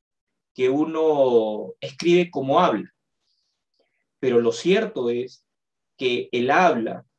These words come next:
la escritura son formas de comunicar, comunicar un pensamiento. En ese sentido, la clave es tener nuestras ideas,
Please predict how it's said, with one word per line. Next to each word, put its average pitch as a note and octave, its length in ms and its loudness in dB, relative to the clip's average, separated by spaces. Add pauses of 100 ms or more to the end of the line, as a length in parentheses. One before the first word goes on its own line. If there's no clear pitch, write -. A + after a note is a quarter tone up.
(180)
la B2 140 -4
escritura C3+ 580 2
son D#3 260 -4
formas E3+ 480 -2
de A#2 140 -6
comunicar, A2+ 640 -4 (460)
comunicar B2 800 -2
un C#3 240 -2
pensamiento. F#3 760 -8 (1080)
En B2 160 -6
ese D#3 120 -2
sentido, F3+ 480 2
la - 180 0
clave D#3+ 440 2
es - 220 -10 (100)
tener D#3 640 -2
nuestras C3 560 -8
ideas, D3 680 0